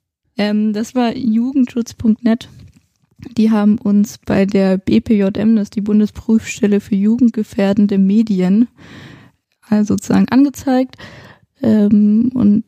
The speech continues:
eben behauptet, dass wir jugendgefährdende Inhalte vermitteln würden. Und da musste man sich ganz, ganz schnell überlegen, was man jetzt macht, weil sonst die Gefahr bestanden hätte, dass die S M J G und damit die komplette Website und der Chat,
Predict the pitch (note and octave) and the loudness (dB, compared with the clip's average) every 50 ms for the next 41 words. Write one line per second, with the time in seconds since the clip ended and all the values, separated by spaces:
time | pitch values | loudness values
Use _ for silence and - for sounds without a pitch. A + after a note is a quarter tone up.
0 | - - - - G#3 G3+ G3+ G#3 A3 A3+ G3+ G3+ - - G#3 - G3+ G#3+ - - | -8 -8 -2 0 2 2 4 2 2 2 0 0 0 -2 -2 -2 -2 -2 0 0
1 | G#3+ G#3+ A3 G#3+ G#3+ G#3+ G#3+ A3+ A3+ - - G#3+ G3+ G#3 A3 - - B3+ B3 B3 | 0 2 2 2 2 2 2 0 -2 -2 0 2 2 2 0 0 0 2 2 2
2 | A3+ A3 - A#3+ - A#3 A3 A3 - - A3+ A3 A#3 A3 G#3+ G#3+ A3 G#3+ A3 - | 2 0 0 -2 0 2 2 2 2 2 0 2 2 2 0 2 2 2 2 0
3 | - - _ _ _ _ _ _ _ _ _ _ - - - - - A3 G#3 G#3 | -2 -12 _ _ _ _ _ _ _ _ _ _ -20 -18 -8 -2 2 2 2 2
4 | G3+ G3+ G#3 G#3+ - - - A3 G#3+ G#3 G#3 G#3+ G#3+ - - - - - - - | 2 2 2 0 0 0 0 2 2 4 2 0 0 -4 -6 -14 -20 -20 -20 -20
5 | - - - - G3+ A3+ B3 - - C4 B3 - - B3 A#3+ B3 A#3+ A3 A3+ A3 | -20 -12 -4 0 2 2 2 2 4 2 2 2 2 2 2 2 2 2 2 2
6 | A3+ A#3+ A#3+ A3+ A3+ - - G#3+ G#3 G3+ A3 - - - A3 G#3 G#3+ A#3 - - | 2 2 2 2 0 0 2 2 2 2 0 -2 -2 0 0 2 2 0 -2 -6
7 | - - - - - - - - - _ _ _ - A#3+ G#3 G3+ G3 G3 G3 G3+ | -14 -18 -20 -20 -20 -20 -20 -20 -20 _ _ _ -4 -2 0 2 2 2 2 2
8 | A3 A3 A#3 A3+ A3+ A#3+ - - A3 A3+ A3+ - A3 G3+ G3+ G#3 G#3+ - - G3+ | 2 2 2 2 2 2 0 -2 -4 -4 -2 -2 0 0 0 0 -2 -2 0 0
9 | G#3+ A3 A3+ A3 G#3+ - G#3 G3+ G3 G#3+ - _ - G3 - - - - A3 F#3+ | 2 2 2 2 0 -2 -2 -2 -2 -4 -4 _ -4 -2 -2 -2 0 0 0 0
10 | G#3 - - A3 A#3+ C4+ D4+ C#4+ B3 A3+ G#3 G3 G3 G3 - - A3+ - A#3 A#3+ | 0 -2 -2 0 0 2 2 2 2 2 2 0 -2 -2 -4 -4 -2 0 2 0
11 | A3 A3+ A3 G3+ - G#3 G3+ G3+ G#3+ - - - A3 G#3 G#3 A3 - G#3+ G#3+ A#3+ | 2 0 -2 -2 0 0 0 0 0 -2 -4 -2 0 0 0 0 0 0 0 0
12 | - - - A#3 A3 | -2 -2 -4 -4 -4